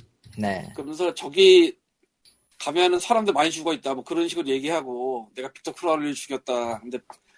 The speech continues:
Speaker 2: 빅터 크라울리는 여기서 이 동네에서 그냥 저 도시 전설 같은 거라 일단은 안 믿어. 그냥 이 여자가 사람을 죽인 건 맞는데, 뭐, 도대체 이 중에서 몇 명이나 죽였는지 모르겠다, 뭐, 그런 식으로 해서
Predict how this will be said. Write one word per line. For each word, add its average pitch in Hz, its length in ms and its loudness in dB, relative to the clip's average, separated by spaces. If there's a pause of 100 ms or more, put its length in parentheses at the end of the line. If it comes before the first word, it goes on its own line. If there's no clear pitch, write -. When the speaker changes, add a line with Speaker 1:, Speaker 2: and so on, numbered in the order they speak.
(420)
Speaker 2:
빅터 - 220 -4
크라울리는 220 440 8
여기서 156 420 2 (420)
이 160 80 -2
동네에서 185 460 4
그냥 147 240 -8
저 135 220 -6 (360)
도시 151 300 -8
전설 170 280 0
같은 202 240 -6
거라 135 560 -2 (540)
일단은 175 300 0
안 139 140 -6
믿어. 139 600 0 (760)
그냥 151 300 -8 (440)
이 170 200 2
여자가 180 300 6
사람을 269 400 0
죽인 196 280 -10
건 202 120 -2
맞는데, 170 460 -4
뭐, 165 260 -8
도대체 180 320 -10 (540)
이 139 80 -18
중에서 190 280 -2
몇 156 100 -6
명이나 190 220 4
죽였는지 180 280 0
모르겠다, 156 400 -4
뭐, 147 160 -6
그런 175 380 2
식으로 170 280 -2
해서 214 400 0